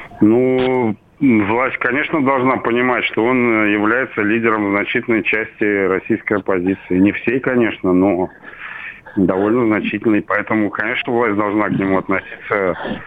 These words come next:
как-то особенно. Но ведь,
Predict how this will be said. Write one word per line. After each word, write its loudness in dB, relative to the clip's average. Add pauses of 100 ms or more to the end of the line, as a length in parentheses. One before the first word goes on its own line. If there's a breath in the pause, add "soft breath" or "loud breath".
(380 loud breath)
как-то 0
особенно. 2 (480 loud breath)
Но 2
ведь, 2